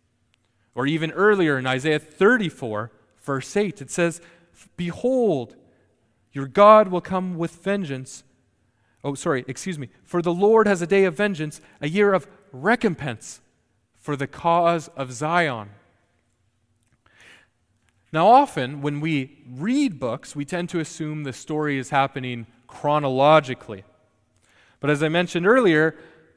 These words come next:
Isaiah does not always read chronologically. You see, we can read Isaiah chapter thirty-four,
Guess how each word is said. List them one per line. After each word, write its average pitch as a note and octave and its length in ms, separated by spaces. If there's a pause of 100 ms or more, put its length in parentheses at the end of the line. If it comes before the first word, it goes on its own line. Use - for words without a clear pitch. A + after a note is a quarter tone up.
(920)
Isaiah G3 360
does F#3 160
not F#3 140
always E3+ 300
read C3 680 (160)
chronologically. G#2 920 (1080)
You C3+ 100
see, F#3+ 200
we F#3 140
can D#3+ 220
read G3+ 500
Isaiah D#3+ 400
chapter D#3+ 580
thirty-four, E3+ 800